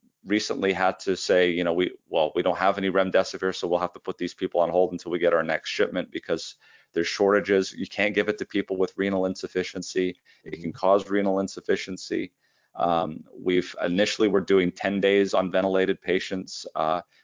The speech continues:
Speaker 1: and just because of the shortage, we're now doing five. There was some data that came out that showed that, uh, people on the ventilator really don't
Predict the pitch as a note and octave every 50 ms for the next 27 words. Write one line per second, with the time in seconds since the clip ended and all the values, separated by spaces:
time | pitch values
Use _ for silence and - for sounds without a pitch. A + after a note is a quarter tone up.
0 | _ _ _ - D#2 D#2+ D#2+ - - - - - - F#2+ F2 F2 E2 E2+ - -
1 | - F#2 F2+ F2+ F2+ - - F2 E2 E2 E2+ F2 E2+ E2 D#2+ D#2+ - - - F2
2 | F2+ F#2+ F#2+ F2 F#2 F2 F2 - - - F2 E2+ D#2 F#2 F#2 G#2+ A#2+ C3 G#2 -
3 | - - G2+ F#2+ F2+ F2 F2 G2+ - F#2 - - - F#2 F#2 - - F2 - -
4 | - F#2+ F2+ E2+ E2+ - G2 - - G2+ G2 G2+ G2+ F#2+ E2 G2 G2+ G2+ G2+ G2
5 | G2 - G2+ F2+ F#2+ G2+ G#2+ G#2+ G2 - G2+ G2 G2+ G2